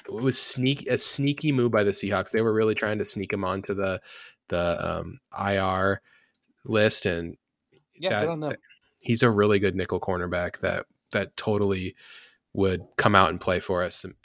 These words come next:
Speaker 1: and, or at least push Ugo to
Speaker 2: And he could potentially play outside too. Like, he's not, he's
Speaker 1: He's,
Speaker 2: not
Speaker 1: he
Speaker 2: prohibitively teeny.
Speaker 1: he's short for us though. Five, five-foot-nine and a half. That's really short for a Seahawks
Speaker 2: Yeah.
Speaker 1: outside corner.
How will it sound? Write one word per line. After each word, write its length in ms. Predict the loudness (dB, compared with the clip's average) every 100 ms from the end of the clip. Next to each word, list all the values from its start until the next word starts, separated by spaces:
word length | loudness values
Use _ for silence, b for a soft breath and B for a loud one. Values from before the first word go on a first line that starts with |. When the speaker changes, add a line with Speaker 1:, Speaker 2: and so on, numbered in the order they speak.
| -20 -16
Speaker 1:
and, 120 | -12
or 160 | -12 -6
at 80 |
least 280 | -2 -2 -4
push 280 | -6 -6 -6
Ugo 440 | -8 -10 -10 -12 -18 -16
to 180 | -12 -10
Speaker 2:
And 80 | -8 -2
he 120 | 0
could 140 | 0 -2
potentially 520 | -10 -4 -2 0 -2
play 200 | 2 4
outside 460 | 4 2 0 0 -2
too. 280 | -6 -6 -2
Like, 220 | -2 0
he's 200 | -4 0
not, 300 | 2 2 -2 _ -16 -16 -4
he's 180 | 0 0
Speaker 1:
He's, 80 |
Speaker 2:
not 80 | 0
Speaker 1:
he 100 | -2
Speaker 2:
prohibitively 600 | -2 -2 -6 -10 -10 -10 -14
teeny. 280 | -16 -16 -18 _ _ _ _
Speaker 1:
he's 160 | 2
short 440 | 4 4 4 2 2
for 160 | 0
us 180 | 2 0
though. 180 | -2 -4
Five, 300 | 0 0 0 -2
five-foot-nine 500 | 0 0 -2 -6 -6
and 80 | -4
a 40 |
half. 260 | -4 -4 -2
That's 200 | -4 -2
really 280 | -4 -4 -4
short 280 | -4 -6
for 100 | -8
a 40 | -8
Seahawks 380 | -4 -4 -4 -6
Speaker 2:
Yeah. 60 | -8
Speaker 1:
outside 180 | -8 -8
corner. 160 | -8